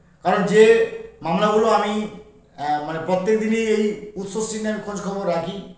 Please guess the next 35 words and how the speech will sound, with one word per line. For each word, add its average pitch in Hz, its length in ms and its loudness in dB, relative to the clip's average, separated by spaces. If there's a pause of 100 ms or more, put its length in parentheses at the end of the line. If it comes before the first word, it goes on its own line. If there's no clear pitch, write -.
(440)
এবং 185 140 -4 (100)
যেগুলো 196 220 2 (100)
already 180 360 4 (520)
বেরোচ্ছে 185 460 -2 (100)
সেগুলোকে 180 320 -4
আমি 185 180 -4
ভালো 170 120 -2
করে 180 240 -2
স্ক্যান 190 340 -4 (120)
করি, 180 180 -2 (160)
পড়ি, 185 260 -2 (500)
অ্যানালাইসিস - 440 0 (100)
করি, 185 140 -2
ক্রস 180 280 -4
অ্যানালাইসিস 202 460 -4
করি, 180 140 -4
ডিসকাশন 180 480 -4 (100)
করি, 185 180 -8 (460)
ক্রস 190 160 -4
ডিসকাশন 190 340 -4 (100)
করি, 190 160 -4
সেটুকু 175 260 -6 (100)
যেটুকু 180 240 -2
আমি 185 180 -2 (220)
বুঝতে 175 300 -4
পেরেছি - 400 -4 (500)
তার 180 240 6
নির্যাস 170 400 2
হলো 214 200 0
এইটা 147 200 -2 (560)
যে 139 140 -4
ঊনত্রিশে 180 400 0
সেপ্টেম্বর 214 360 0
দু 175 180 0
হাজার 196 180 0